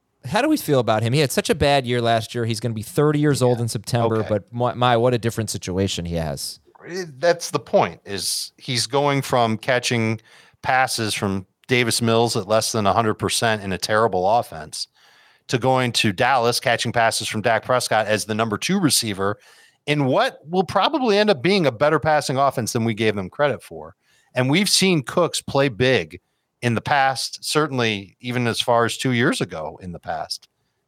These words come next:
Speaker 2: I think that Cooks can end up being a good number three receiver for the balance of the season.
Speaker 1: Um,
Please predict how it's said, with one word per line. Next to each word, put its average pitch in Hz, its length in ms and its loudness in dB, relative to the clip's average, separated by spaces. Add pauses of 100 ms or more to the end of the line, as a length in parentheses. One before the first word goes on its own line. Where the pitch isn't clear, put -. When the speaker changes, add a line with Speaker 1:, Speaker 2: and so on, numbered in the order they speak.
(120)
Speaker 2:
I 139 120 -2
think 170 180 -4
that 156 140 2
Cooks 135 260 -2
can 131 160 -2
end 117 160 0
up 107 140 -2
being 101 540 -2 (440)
a 110 100 0
good 135 440 0
number 123 320 2
three 117 220 -2
receiver 95 600 -2 (100)
for 107 100 -6
the 90 100 -4
balance 95 420 0
of 90 60 -8
the 80 80 -12
season. - 360 -8 (2000)
Speaker 1:
Um, 120 720 0